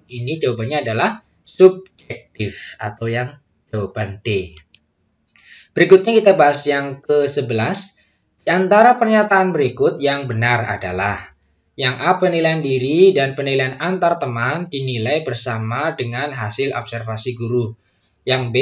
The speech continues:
penilaian diri dan penilaian antar teman dilakukan setiap pembelajaran berlangsung. Yang C, penilaian diri dan antar teman dilakukan sewaktu-waktu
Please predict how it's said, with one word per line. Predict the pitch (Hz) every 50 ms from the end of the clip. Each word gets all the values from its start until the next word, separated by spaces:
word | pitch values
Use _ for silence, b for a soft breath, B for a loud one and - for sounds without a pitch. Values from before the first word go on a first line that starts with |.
| 156 185 180
penilaian | 175 156 151 151 143 139 143 139 139 139
diri | 131 131 123 117 117 131 156 165 160
dan | 131 131 123 123 -
penilaian | 127 131 127 123 123 123 123 123 _ 151
antar | 165 180 185 180 180 - 156 151 151
teman | - 147 135 117 107 104 113 139
dilakukan | 151 143 131 117 110 107 120 117 113 - 135 147 156
setiap | 156 - 143 - - 127 135 143 135 -
pembelajaran | 135 127 120 117 110 110 113 110 107 107 110
berlangsung. | 110 110 104 98 98 95 - - 123 135 160 185 - _ _ _ _ _ _ _ _ _
Yang | _ 139 139 143 139 139 -
C, | - 160 180 196 196
penilaian | 190 175 170 165 156 156 156 151 151
diri | 143 143 135 135 165 175 151
dan | 151 139 135 120
antar | 151 185 196 180 180 180 185
teman | 160 143 127 123 131 151
dilakukan | 139 135 127 123 113 113 127 123 - 151 156
sewaktu-waktu | 156 - - 170 165 160 151 - - 165 160 156 156 165 _ 175